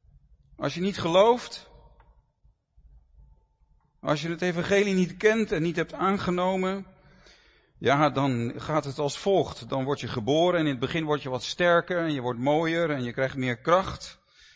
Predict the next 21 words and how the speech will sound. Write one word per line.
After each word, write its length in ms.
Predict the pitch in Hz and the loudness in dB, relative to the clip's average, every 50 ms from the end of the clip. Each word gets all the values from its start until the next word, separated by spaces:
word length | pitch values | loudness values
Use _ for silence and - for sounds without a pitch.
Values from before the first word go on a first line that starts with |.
| _ _ | _ _
En 140 | - 135 139 | -6 -4 -2
in 60 | 143 | 0
het 100 | 147 143 | 0 -2
begin 380 | 151 - - 202 214 214 214 185 | -2 -2 0 0 0 -2 -2 -4
van 120 | 156 190 | -4 -4
je 100 | 196 196 | -2 0
leven 280 | 190 202 220 214 185 196 | 2 2 2 4 2 0
is 120 | 190 165 | -2 -2
er 100 | 180 180 | -4 -6
een 80 | 185 170 | -6 -6
stijgende 580 | - - - 214 214 202 185 - 185 180 175 | -2 2 4 4 4 4 2 0 0 0 0
lijn. 460 | 175 180 190 180 156 123 95 80 67 _ _ _ _ _ _ | 0 0 0 -2 -2 -4 -6 -10 -14 _ _ _ _ _ _
Maar 640 | - 127 151 175 196 202 202 202 202 190 180 - - - - - - _ _ _ | -6 -2 0 0 2 2 2 0 0 -2 -4 -10 -18 -20 -20 -20 -20 _ _ _
al 140 | - 147 156 | -4 -4 -2
snel 320 | 151 - 180 190 208 202 190 | -2 0 2 2 2 2 2
ben 140 | 190 190 | 0 0
je 100 | 190 180 | 2 2
over 220 | 180 180 180 160 170 | 2 2 0 0 -4
de 120 | 170 156 | -8 -4
top 200 | - 202 190 185 | -2 -2 0 0
heen. 460 | - - 104 208 185 143 104 90 - | 0 -2 -2 -2 -2 -4 -4 -6 -12